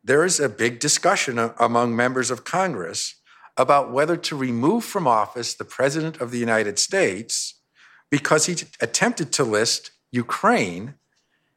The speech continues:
in an effort to investigate his political rival, um, Joe Biden, through his son, Hunter Biden, who had a position on the board of directors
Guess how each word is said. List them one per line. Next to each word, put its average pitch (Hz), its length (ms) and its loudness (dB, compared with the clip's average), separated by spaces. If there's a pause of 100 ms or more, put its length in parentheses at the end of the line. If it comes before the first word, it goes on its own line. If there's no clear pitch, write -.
(180)
in 151 120 4
an 156 180 2
effort 139 300 0
to 156 140 -4
investigate 117 600 -2
his 110 140 -8
political 110 500 -4
rival, 135 580 0 (540)
um, 92 260 0
Joe 127 200 2
Biden, 101 420 0
through 117 200 -4
his 110 200 -2
son, 101 400 0 (300)
Hunter 151 280 0
Biden, 85 500 -2 (420)
who 139 80 0
had 131 160 4
a - 20 -2
position 120 460 -4
on 110 100 -2
the 107 60 -2
board 104 240 -4
of 107 60 -10
directors 95 680 -4